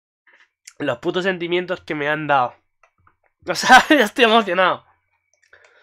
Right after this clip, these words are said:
No sois conscientes, de verdad, bueno, esto fue el escenario, no sois conscientes lo que estas chicas han hecho por mí.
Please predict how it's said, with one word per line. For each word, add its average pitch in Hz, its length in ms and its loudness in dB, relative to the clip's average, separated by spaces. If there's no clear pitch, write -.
No 135 200 -4
sois 202 180 -6
conscientes, 190 920 -2
de 151 240 -4
verdad, 147 260 2
bueno, 143 120 -2
esto 139 140 -14
fue 160 120 -6
el - 20 -6
escenario, 139 320 -6
no 143 60 -10
sois 180 120 -12
conscientes 165 680 -6
lo 151 340 -4
que - 340 -8
estas 208 320 -2
chicas 202 540 -4
han 214 140 6
hecho 202 260 4
por 170 120 -2
mí. 127 240 -6